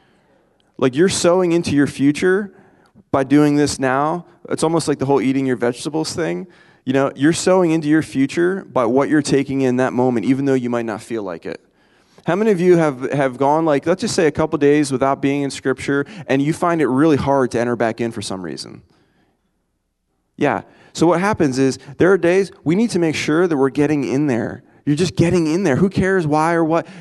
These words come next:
You're sowing into your future. God's gonna pull that word out of you in your future. You know that, right?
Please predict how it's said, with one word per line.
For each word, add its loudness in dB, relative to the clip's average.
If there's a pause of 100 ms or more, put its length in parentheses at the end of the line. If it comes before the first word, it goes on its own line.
You're 2
sowing 2
into -2
your -2
future. -4
God's 0
gonna 0
pull 2
that 2
word 4
out 0
of 0
you 2
in 2
your 2
future. -4
You -4
know 2
that, 0
right? -2